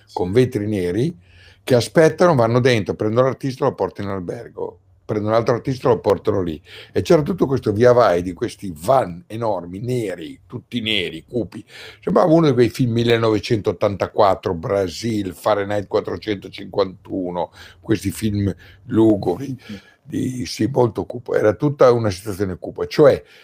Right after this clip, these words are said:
Speaker 2: mentre dentro c'erano i colori, anche se secondo me i colori sono stati sbagliati a Sanremo, perché c'erano tantiss-, c'era tantissimo viola e tantissimo blu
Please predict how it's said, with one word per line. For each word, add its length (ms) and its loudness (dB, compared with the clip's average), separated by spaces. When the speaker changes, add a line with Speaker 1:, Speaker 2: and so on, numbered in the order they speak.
Speaker 2:
mentre 400 0
dentro 340 0
c'erano 280 -2
i 80 -6
colori, 380 2
anche 280 0
se 160 -6
secondo 320 -8
me 120 -2
i 120 -8
colori 360 -4
sono 100 -16
stati 260 -8
sbagliati 640 0
a 40 -4
Sanremo, 640 -6
perché 300 -4
c'erano 380 -4
tantiss-, 520 -6
c'era 260 -2
tantissimo 680 -4
viola 600 4
e 120 -8
tantissimo 840 -8
blu 340 -2